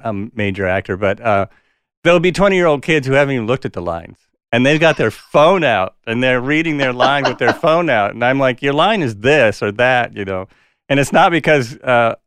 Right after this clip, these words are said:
Speaker 1: I have a better memory. It's 'cause <laughs> I've worked on it all night. <laughs> I've done some homework. So.
Speaker 2: Oh, wow! So
Speaker 1: It's
Speaker 2: how's the
Speaker 1: like
Speaker 2: acting,
Speaker 1: that.
Speaker 2: how's the acting going?
Speaker 1: Well,
Speaker 2: 'Cause
Speaker 1: right
Speaker 2: this is,
Speaker 1: now,
Speaker 2: this
Speaker 1: it's
Speaker 2: is
Speaker 1: pretty slow. Pretty
Speaker 2: one of the,
Speaker 1: slow.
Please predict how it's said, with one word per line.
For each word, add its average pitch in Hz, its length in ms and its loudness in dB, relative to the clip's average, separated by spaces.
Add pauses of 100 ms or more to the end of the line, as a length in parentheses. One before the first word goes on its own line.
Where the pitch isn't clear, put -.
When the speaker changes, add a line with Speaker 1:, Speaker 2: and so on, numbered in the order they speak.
Speaker 1:
I 127 200 2
have 123 160 2
a 117 60 0
better 113 240 2
memory. 117 380 -2
It's - 120 -12
'cause - 340 0
<laughs> - 60 -4
I've - 360 -4
worked 165 380 0
on 143 100 0 (120)
it 196 240 0
all 202 160 6
night. - 640 -4 (520)
<laughs> - 840 -12
I've 220 160 0
done 214 280 2
some 196 200 0
homework. 180 680 0
So. - 220 -6 (400)
Speaker 2:
Oh, 156 340 2
wow! 165 400 4
So 196 180 0
Speaker 1:
It's 175 160 4
Speaker 2:
how's 202 180 2
the 175 140 2
Speaker 1:
like 180 100 2
Speaker 2:
acting, 175 240 -2
Speaker 1:
that. 160 80 -8
Speaker 2:
how's 190 180 0
the 185 100 0
acting 202 360 -2
going? 113 340 -4 (480)
Speaker 1:
Well, 170 120 4
Speaker 2:
'Cause 175 80 4
Speaker 1:
right 208 80 4
Speaker 2:
this 220 80 2
is, 220 80 0
Speaker 1:
now, 254 140 2
Speaker 2:
this 214 160 -2
Speaker 1:
it's 185 140 -2
Speaker 2:
is - 60 -18
Speaker 1:
pretty 220 460 0
slow. 160 800 0 (540)
Pretty 190 260 2
Speaker 2:
one 180 180 2
of 185 200 0
the, 170 120 -6
Speaker 1:
slow. 120 520 -2